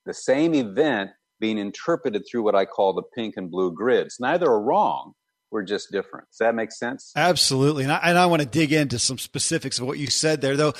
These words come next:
Speaker 2: I did wanna also hit, I mean, I went back and did my research here and saw that you began the Love and Respect conferences in nineteen ninety-nine. Then the book, uh, was published in, I think, two thousand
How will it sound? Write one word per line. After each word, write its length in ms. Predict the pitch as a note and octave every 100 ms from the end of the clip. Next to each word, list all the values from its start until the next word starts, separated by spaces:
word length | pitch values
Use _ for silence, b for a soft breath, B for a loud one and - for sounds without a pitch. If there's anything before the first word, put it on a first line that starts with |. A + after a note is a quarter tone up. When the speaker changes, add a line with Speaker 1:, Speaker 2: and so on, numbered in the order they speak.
| B B
Speaker 2:
I 100 | F#3+
did 200 | C4+ D#4
wanna 220 | C#4 G#3
also 420 | F3 G3 G3 E3+
hit, 220 | C3+ C#3+
I 40 | D3
mean, 120 | D3
I 40 |
went 220 | D3+ B3 E3
back 280 | D#3+ E3
and 80 | C#3+
did 160 | C3+ E3
my 80 | E3
research 560 | D3 D#3 - C#3+ C3+
here 180 | C#3 C3+
and 80 | B2+
saw 240 | C#3+ C#3
that 120 | C3
you 160 | C3+ F#3+
began 360 | G#3 E3 D#3+ C#3
the 80 |
Love 240 | A#2 B2+ C3+
and 120 | C#3+
Respect 340 | A#2+ - C3
conferences 460 | - B2+ A2+ - G2+
in 120 | A2
nineteen 420 | A#2 D3+ - E3 D3
ninety-nine. 720 | C3 B2 A#2+ B2 A#2+ A2+ - B B B -
Then 200 | D3+ C#3
the 80 | A2+
book, 380 | D3 E3+ E3+ -
uh, 220 | D3 C3+
was 140 | C3+
published 420 | - C#3 C3+ C#3 C#3+
in, 80 |
I 40 | B2
think, 180 | C3+ -
two 160 | C#3+
thousand 540 | C#3+ D3 C#3+ B2 B2+